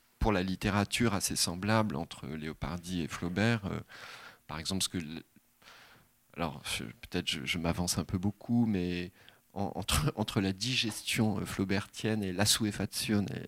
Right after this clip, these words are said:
léopardienne, je pense qu'il y a des affinités, par exemple, sur cette espèce de, de, de seconde nature, de, de f-, de faire sien, euh, le, le monde extérieur en le,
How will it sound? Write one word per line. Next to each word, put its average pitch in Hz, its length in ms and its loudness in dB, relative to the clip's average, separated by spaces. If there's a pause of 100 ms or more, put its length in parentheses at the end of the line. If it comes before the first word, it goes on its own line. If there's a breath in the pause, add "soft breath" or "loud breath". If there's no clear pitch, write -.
(120)
léopardienne, 98 640 -2
je - 100 8
pense - 260 4
qu'il - 120 -6
y 110 40 2
a 104 40 0
des 104 200 2
affinités, 104 600 -2
par 82 220 -16
exemple, - 400 -20 (500 loud breath)
sur - 220 -6
cette - 200 -8
espèce 95 400 -6
de, 87 300 -12 (560 loud breath)
de, - 340 -10 (140)
de 90 100 -4
seconde 92 360 2
nature, 98 500 2
de, 85 220 -4
de 85 160 -8
f-, - 180 -12
de 92 140 -8
faire 98 260 -6
sien, 107 520 2 (360 soft breath)
euh, 90 400 -2
le, 90 220 -2
le 90 140 -4
monde 90 240 -6
extérieur 92 640 -8
en 90 100 -10
le, 85 120 -10